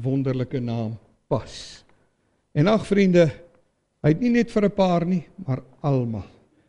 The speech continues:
het genesing ontvang. Jesus het nooit iemand geweier toe op aarde was nie. Niemand het te vergeefs vir genesing na hom gekom nie. Die vroeë kerk het sy voorbeeld gevolg en hulle is genees. Toe,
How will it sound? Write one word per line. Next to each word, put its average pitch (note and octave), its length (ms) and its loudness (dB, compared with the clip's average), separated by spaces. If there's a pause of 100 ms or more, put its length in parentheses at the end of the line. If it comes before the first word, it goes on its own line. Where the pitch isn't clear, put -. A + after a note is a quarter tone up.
(120)
het B2 220 -4
genesing A#2+ 480 -6
ontvang. A2 360 -12 (1120)
Jesus D3 360 0
het D#3+ 140 -6
nooit D3+ 260 0
iemand G3+ 300 -2
geweier F#3+ 480 2
toe G3+ 120 2
op F#3 120 -4
aarde G3 380 0
was G3 300 -4
nie. G#3+ 160 -6 (560)
Niemand G3+ 480 2
het F#3+ 140 0
te G3+ 100 2
vergeefs G3+ 460 0
vir D#3+ 100 -8
genesing F#3 520 0
na F#3+ 80 -2
hom F#3+ 140 -4
gekom G3 360 -2
nie. G3+ 120 0
Die D3 120 -2
vroeë G#3 320 2
kerk G3 260 0
het F3+ 120 0
sy D#3+ 120 -4
voorbeeld G3+ 480 2
gevolg G#3 480 -2 (460)
en F#3 180 4
hulle F3 460 4
is D#3+ 220 -2
genees. F3 720 -2 (1400)
Toe, - 140 -6